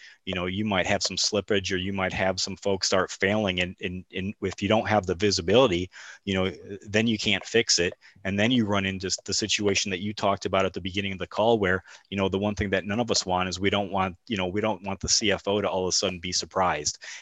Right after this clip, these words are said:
and come, you know, knocking on your desk, or you're knocking on your door and saying, "Hey, what's going on here? Why are we seeing such a, you know, a drastic increase with our costs?" So, you know, I think,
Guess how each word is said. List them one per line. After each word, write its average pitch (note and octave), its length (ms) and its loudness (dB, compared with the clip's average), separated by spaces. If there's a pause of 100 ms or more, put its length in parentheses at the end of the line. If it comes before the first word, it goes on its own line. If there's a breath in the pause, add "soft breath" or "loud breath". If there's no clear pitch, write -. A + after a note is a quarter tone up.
and F#2+ 200 -4
come, G2 280 0
you G2 60 -4
know, F#2 120 -4
knocking G2 360 0
on F#2+ 180 -2
your F2+ 140 -6
desk, F#2 400 0
or F#2+ 40 0
you're F2+ 200 -4
knocking F#2+ 300 -2
on F#2+ 120 -2
your F2 120 -6
door F#2 300 0
and F2+ 140 -6
saying, F2+ 220 -2
"Hey, F#2+ 200 -2
what's G2 260 -6
going F#2+ 280 -2
on F2+ 220 -2
here? E2+ 200 -4
Why F2 200 4
are F2+ 140 2
we F2+ 140 -2
seeing F#2 340 2
such - 320 0
a, F2+ 160 0 (320 loud breath)
you F#2+ 80 -2
know, F2+ 120 2
a E2+ 60 0
drastic F2+ 540 0
increase F#2 460 -2
with F#2 160 0
our E2+ 120 2
costs?" D#2+ 480 2
So, F#2+ 220 4 (400 loud breath)
you G3+ 80 -2
know, G3+ 80 4
I G3 80 6
think, C3 260 -4